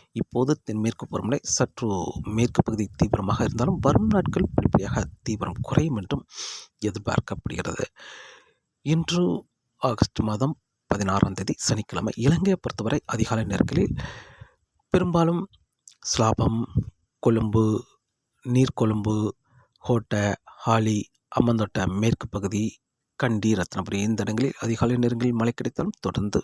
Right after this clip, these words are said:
விட்டு விட்டு மழை கிடைக்க வாய்ப்புள்ளது. மதிய நேரங்களில் மிதமான முதல் சற்று கனமழை வரை கிடைக்க வாய்ப்புள்ளது. அதே வேளையில் காலை நேரங்களில்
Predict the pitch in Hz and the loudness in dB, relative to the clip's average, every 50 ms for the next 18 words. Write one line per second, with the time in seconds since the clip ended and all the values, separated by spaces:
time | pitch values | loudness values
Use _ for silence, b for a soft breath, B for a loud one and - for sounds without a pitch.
0 | _ - 104 101 - - 98 98 - - 113 - - 85 90 90 90 - - 117 | _ -10 -14 -10 -8 -8 -8 -8 -6 -6 -6 -6 -4 -6 -6 -6 -6 -6 -8 -8
1 | 110 110 - - 95 - - 98 - - 139 156 170 131 120 127 147 180 196 180 | -8 -6 -4 -4 -4 -2 -4 -4 -4 -2 -2 -2 0 2 0 0 2 0 0 0
2 | 156 139 135 - 143 127 110 104 101 101 98 101 98 104 - - - - - - | 0 -2 -2 -4 -2 -2 -2 -2 -2 -4 -4 -6 -4 0 2 2 2 2 2 -6
3 | - - - 104 98 98 98 95 92 98 - 101 - - - 110 - - 120 113 | -8 -4 -2 -2 -2 -2 -4 -4 -4 -4 -4 -4 -4 -4 -4 -4 -2 -2 -4 -2
4 | 117 113 - - 127 120 165 - B B B B B B B B - 151 156 156 | -2 -4 -4 -4 0 0 0 -2 B B B B B B B B -2 2 4 4
5 | 156 151 156 156 156 156 156 139 - _ _ _ _ _ _ _ _ _ _ - | 6 4 4 4 4 2 2 0 -4 _ _ _ _ _ _ _ _ _ _ 0
6 | - 135 131 135 139 131 123 110 104 104 120 123 127 | 2 4 4 4 2 2 0 0 0 2 0 0 0